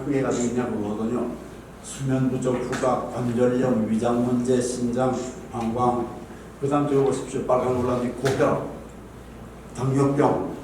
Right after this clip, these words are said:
저체중 고령자, 빈혈 이런 것들이 모두 모여가지고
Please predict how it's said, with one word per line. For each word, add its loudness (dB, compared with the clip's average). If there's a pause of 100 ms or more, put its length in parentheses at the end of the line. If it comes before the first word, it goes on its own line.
(1900)
저체중 4
고령자, -2 (760)
빈혈 2 (340)
이런 2
것들이 2
모두 0
모여가지고 0